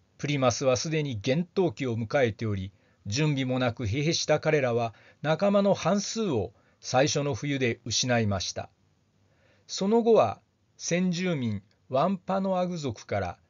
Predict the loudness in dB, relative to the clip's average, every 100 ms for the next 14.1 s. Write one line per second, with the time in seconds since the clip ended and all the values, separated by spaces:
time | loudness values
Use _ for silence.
0 | _ -8 -6 -4 0 2 2 2 0 -2
1 | _ _ -10 -2 0 0 0 -2 -4 _
2 | -2 -2 -2 -4 -4 -2 -4 -6 _ _
3 | _ _ _ _ _ _ _ _ _ -6
4 | -2 2 4 6 6 4 0 -4 -2 0
5 | 0 0 -2 -4 -4 -4 -6 -8 -4 -2
6 | 2 2 2 -2 0 -2 -2 -2 0 0
7 | 0 -2 -6 _ _ _ _ _ -8 0
8 | 2 2 0 2 0 0 -2 -2 -2 -2
9 | -4 -4 -2 -2 -2 -2 -4 -6 -8 -6
10 | -4 -4 -4 -6 _ _ _ _ _ _
11 | _ _ -4 4 6 6 4 -2 -8 -8
12 | -8 -4 -2 -2 -4 -4 -4 -2 -2 -2
13 | -6 -6 -6 -2 -4 -2 -6 -6 -4 -6
14 | -6